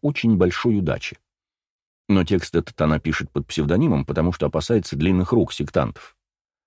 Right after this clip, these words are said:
В общем, статья вышла в вечернем Новокиневске, но никакого фурора не вызвала. Панки даже расстроились.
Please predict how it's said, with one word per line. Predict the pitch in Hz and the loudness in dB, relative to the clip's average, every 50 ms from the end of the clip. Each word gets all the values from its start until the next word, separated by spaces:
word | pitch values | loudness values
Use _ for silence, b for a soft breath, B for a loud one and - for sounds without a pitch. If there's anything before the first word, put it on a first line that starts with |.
| _ _ _ _ _ _ _ _ _ _ _ _ _ _ _ - | _ _ _ _ _ _ _ _ _ _ _ _ _ _ _ 0
В | 87 | 0
общем, | 85 80 - - 80 82 | 0 0 0 -2 -4 -4
статья | - - 85 80 85 90 92 | 0 -2 -2 0 0 0 0
вышла | 82 82 78 - 73 78 | 2 0 -2 0 -2 -2
в | 71 | -2
вечернем | 73 85 78 - 82 82 85 80 76 78 | -2 -4 -2 -2 -2 -2 0 0 0 0
Новокиневске, | 80 82 78 80 78 - 107 101 82 - - - - 73 | 0 0 0 -2 -2 0 2 2 2 0 -4 -6 -4 -2
но | 71 80 | 0 0
никакого | 90 92 85 101 92 - 131 113 95 | 0 0 0 -2 -2 0 0 0 0
фурора | 85 - 113 120 127 123 113 104 | 0 2 2 2 4 2 2 2
не | 107 110 98 | 2 2 2
вызвала. | 73 71 64 60 60 57 60 64 - _ _ _ _ _ _ _ _ _ _ _ _ _ _ - | 2 0 0 -2 -6 -6 -8 -10 -14 _ _ _ _ _ _ _ _ _ _ _ _ _ _ 0
Панки | 95 85 76 80 | 2 2 2 2
даже | 80 80 73 85 | 0 0 0 0
расстроились. | 85 92 - - - - 76 69 64 64 - - - - | 0 0 -2 -4 -2 0 0 0 0 -2 -4 -8 -12 -16